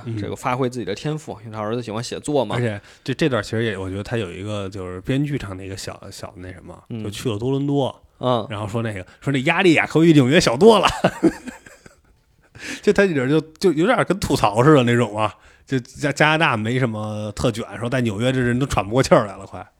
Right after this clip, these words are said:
Speaker 2: 我觉得有，有道理。
Speaker 1: 有道理，
Speaker 2: <laughs> 有道理。
Speaker 1: 有道理。
Speaker 2: 就是父亲自己可能也知道怎么回事儿。
Speaker 1: 哎，对，对，对。因为他爸就是常年就是纽约、华盛顿这俩地儿嘛。
Speaker 2: 卷。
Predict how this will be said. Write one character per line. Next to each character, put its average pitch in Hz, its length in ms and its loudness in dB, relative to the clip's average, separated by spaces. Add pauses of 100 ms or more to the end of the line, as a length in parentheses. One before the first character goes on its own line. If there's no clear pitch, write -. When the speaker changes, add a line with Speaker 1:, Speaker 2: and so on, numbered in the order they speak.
(140)
Speaker 2:
我 113 140 -2
觉 151 80 4
得 285 80 6 (160)
有， 170 240 4 (100)
有 196 180 4
道 359 180 6
理。 135 300 4
Speaker 1:
有 156 140 4
道 202 200 6
理， 196 180 6
Speaker 2:
<laughs> - 40 6
有 202 120 10
道 185 200 8
理。 202 140 8
Speaker 1:
有 151 140 4
道 160 220 4
理。 - 80 -6
Speaker 2:
就 330 160 0
是 392 80 4
父 415 200 6
亲 285 140 4
自 339 140 -2
己 254 120 0
可 - 120 2
能 214 100 4
也 220 120 4
知 - 120 -4
道 381 120 4
怎 170 120 0
么 147 80 0
回 165 140 2
事 202 100 4
儿。 175 60 8
Speaker 1:
哎， 190 180 6
对， 165 160 4
对， - 440 4
对。 - 40 0 (840)
因 180 80 -6
为 277 60 4
他 359 140 4
爸 349 200 4
就 208 140 2
是 175 160 2 (280)
常 175 240 -2
年 160 160 0
就 170 100 2
是 151 60 4
纽 110 180 2
约、 123 100 0
华 131 200 0
盛 143 100 0
顿 156 160 4
这 117 60 0
俩 101 160 -6
地 117 100 0
儿 113 80 2
嘛。 104 180 -8
Speaker 2:
卷。 131 180 -6